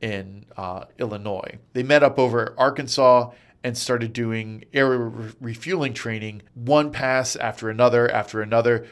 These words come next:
The student pilot was really trying to learn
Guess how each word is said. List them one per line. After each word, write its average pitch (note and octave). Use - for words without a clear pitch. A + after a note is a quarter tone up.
The A#2
student C#3+
pilot A#2+
was A2+
really D3
trying C3
to B2
learn A2